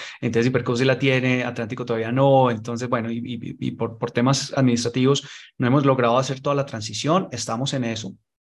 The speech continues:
Eh, esa transición co-, consume un poco de tiempo y volver, y, y, y, y es, ah, me, me apasiona mucho porque es volver a tener un, un emprendimiento, eh, y, y, y, y, y como todo ese <laughs> potencial y como toda esa energía que genera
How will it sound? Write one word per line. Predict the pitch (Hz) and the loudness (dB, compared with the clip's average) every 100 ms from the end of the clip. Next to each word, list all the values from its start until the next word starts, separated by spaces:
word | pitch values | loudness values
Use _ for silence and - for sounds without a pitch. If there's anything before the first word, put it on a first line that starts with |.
| _ - | _ -6
Eh, | 123 113 107 - - - | -2 -2 -4 -10 -10 -2
esa | 123 | 2
transición | 147 143 123 120 120 - - _ _ _ | 4 2 2 0 0 -4 -14 _ _ _
co-, | - 143 | -4 -2
consume | 147 143 147 147 | 0 0 2 0
un | |
poco | 143 143 | -2 0
de | 135 | -2
tiempo | 127 135 135 127 123 | 0 -2 -2 -2 -4
y | 120 | -4
volver, | 117 110 113 | -4 -6 -8
y, | 120 | -10
y, | 110 127 - 113 | -8 -8 -8 -6
y, | 123 127 | -2 0
y | |
es, | 117 - 117 | 0 -2 -6
ah, | 110 - _ - | -6 -8 _ -2
me, | 147 | 2
me | 143 | 4
apasiona | 143 151 156 185 | 6 6 6 6
mucho | 214 202 | 6 6
porque | 185 - | 2 2
es | 147 - - - - | 0 0 -6 -10 2
volver | 170 175 | 4 6
a | 170 | 4
tener | 156 131 | 4 2
un, | 135 151 160 156 - | 2 2 2 0 -2
un | 143 143 | 0 2
emprendimiento, | 139 117 117 127 110 98 - - | 2 -2 0 0 0 -4 -12 -14
eh, | 131 117 110 110 110 - _ | -8 -6 -6 -8 -10 -20 _
y, | - 120 | -6 -2
y, | 110 113 123 117 117 131 - | -2 -2 -4 -6 -4 -6 -6
y, | - - | -8 -12
y, | - - - - | -12 -16 -18 -10
y | 139 | -6
como | 131 127 113 | 0 2 4
todo | 131 | 6
ese | 147 147 | 8 6
<laughs> | |
potencial | 135 92 113 - 143 120 | 2 0 0 2 4 4
y | 127 | 2
como | 127 117 | 0 2
toda | 120 | 2
esa | 127 | 4
energía | 135 117 120 123 120 | 2 0 -2 -2 -4
que | 120 | -6
genera | 110 110 120 | -6 -2 -2